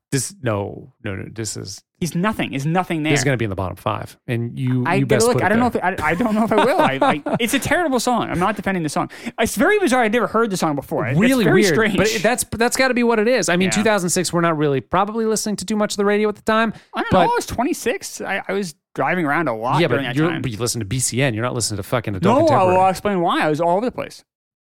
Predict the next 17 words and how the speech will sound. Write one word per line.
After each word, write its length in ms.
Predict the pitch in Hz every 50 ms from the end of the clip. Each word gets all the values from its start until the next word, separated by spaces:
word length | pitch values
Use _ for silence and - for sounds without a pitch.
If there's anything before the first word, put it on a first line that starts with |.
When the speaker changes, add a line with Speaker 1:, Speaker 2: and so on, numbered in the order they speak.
| _ -
Speaker 2:
during 200 | 143 151 151 147
my 60 | 143
personal 280 | - - 156 - - 147
story. 500 | 131 - 151 170 202 - - - - _ _ _ _ _ - -
I 120 | 180 190
was, 280 | 202 214 202 156 - - - -
uh, 40 | 180
I 320 | 170 170 175 175 - 175
was 100 | 175 151
working 140 | 180 190 175
for 80 | 170 202
a 20 |
baseball 280 | 156 175 196 - - 147
team 120 | - 131
upstate 240 | 123 123 - - -
New 60 | 110
York. 260 | 117 147 - - _